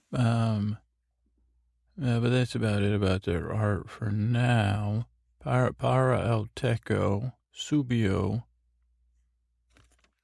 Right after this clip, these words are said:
uh, Neb-, Nebulo, Nebulo,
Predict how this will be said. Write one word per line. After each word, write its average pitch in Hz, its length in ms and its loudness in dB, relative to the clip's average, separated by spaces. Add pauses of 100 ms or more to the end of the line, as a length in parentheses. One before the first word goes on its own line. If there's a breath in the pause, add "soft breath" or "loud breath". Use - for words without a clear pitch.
(160)
uh, 104 260 0
Neb-, 131 840 0
Nebulo, 123 800 2
Nebulo, 113 920 0